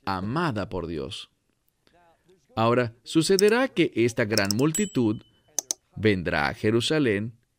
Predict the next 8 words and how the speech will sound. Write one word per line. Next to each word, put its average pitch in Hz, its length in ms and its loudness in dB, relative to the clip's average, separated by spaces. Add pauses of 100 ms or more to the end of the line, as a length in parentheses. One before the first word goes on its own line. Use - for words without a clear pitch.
(680)
el 117 180 2
campamento 120 640 0
de 208 120 4
los 208 140 2
santos, 95 560 -6 (360)
y 123 100 4
ahora 127 220 4
descubriremos 139 1080 0